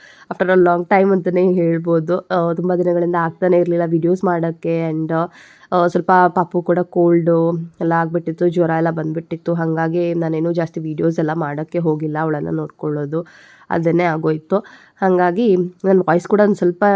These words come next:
ನಿಮಗೆ ಚೇಂಜಸ್ ಕೇಳಿಸ್ಬೋದು, because ನನಗೂ ಕೋಲ್ಡ್ ಆಗಿಬಿಟ್ಟಿದೆ. ಫುಲ್ ಮನೆಯಲ್ಲಿ ಎಲ್ಲರಿಗೂ ಶೀತ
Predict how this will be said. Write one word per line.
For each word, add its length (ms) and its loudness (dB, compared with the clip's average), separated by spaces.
ನಿಮಗೆ 320 2
ಚೇಂಜಸ್ 520 0
ಕೇಳಿಸ್ಬೋದು, 720 2
because 320 2
ನನಗೂ 420 4
ಕೋಲ್ಡ್ 320 0
ಆಗಿಬಿಟ್ಟಿದೆ. 540 -2
ಫುಲ್ 240 -2
ಮನೆಯಲ್ಲಿ 460 -2
ಎಲ್ಲರಿಗೂ 560 -4
ಶೀತ 340 -6